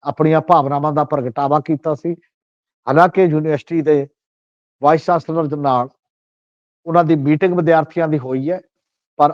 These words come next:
ਅਜੇ ਤੱਕ ਕੋਈ ਡੇਟਾ, ਕੋਈ ਸ਼ੈਡਿਊਲ ਸਾਹਮਣੇ ਨਹੀਂ ਆਇਆ। ਤੇ ਕੀ ਇਹ ਮਾਮਲਾ ਨੇੜੇ ਲੱਗਦਾ ਲੱਗਦਾ ਮੁੜ ਕੇ ਫਿਰ ਟਕਰਾਅ ਵਾਲੇ ਪਾਸੇ ਨੂੰ ਵਧੇਗਾ,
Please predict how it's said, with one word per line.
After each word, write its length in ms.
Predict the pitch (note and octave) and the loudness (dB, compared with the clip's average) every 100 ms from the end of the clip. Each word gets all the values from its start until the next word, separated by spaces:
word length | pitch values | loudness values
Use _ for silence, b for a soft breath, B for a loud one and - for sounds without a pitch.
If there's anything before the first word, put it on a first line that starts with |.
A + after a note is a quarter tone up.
| E3 | 2
ਅਜੇ 180 | D#3+ F3 | 2 0
ਤੱਕ 320 | E3+ D3 C#3+ | -2 -4 -12
ਕੋਈ 260 | C#3+ D3 C3 | -8 -4 -4
ਡੇਟਾ, 440 | A2 C#3+ - D#3+ | -4 -8 -4 -6
ਕੋਈ 200 | D#3+ D#3+ | -2 -4
ਸ਼ੈਡਿਊਲ 680 | - D3 B2+ D3 D3+ D3 D3 _ _ _ _ _ | 0 -2 0 0 0 -2 -6 _ _ _ _ _
ਸਾਹਮਣੇ 300 | E3 F3 E3+ | -2 0 -4
ਨਹੀਂ 260 | C#3 D3 E3 | -4 -2 -2
ਆਇਆ। 280 | A#2+ B2+ C#3+ _ _ _ | -4 -6 -8 _ _ _
ਤੇ 80 | F3+ | -4
ਕੀ 300 | - G3+ A#3 | -2 2 6
ਇਹ 100 | A#3+ | 6
ਮਾਮਲਾ 520 | F#3+ D3 C3 B2 C3 C#3+ _ _ _ _ _ _ _ | 4 0 -2 -8 -12 -14 _ _ _ _ _ _ _
ਨੇੜੇ 320 | C#3 F3 G3+ | 0 4 4
ਲੱਗਦਾ 320 | G#3 E3+ D3 E3 | 4 2 2 2
ਲੱਗਦਾ 440 | D3+ C3+ C3+ C3 _ _ | 0 -4 -6 -8 _ _
ਮੁੜ 160 | D3 D#3 | -12 -12
ਕੇ 140 | - E3 | -6 -6
ਫਿਰ 300 | - D#3+ F3+ | -4 -4 -2
ਟਕਰਾਅ 360 | F3 D#3 D#3+ | -2 0 0
ਵਾਲੇ 200 | D#3 D#3 | 2 -2
ਪਾਸੇ 320 | D3+ D3+ - D3+ | -2 -4 -2 -4
ਨੂੰ 100 | C#3 | -2
ਵਧੇਗਾ, 400 | C#3 E3 C#3 | 0 0 0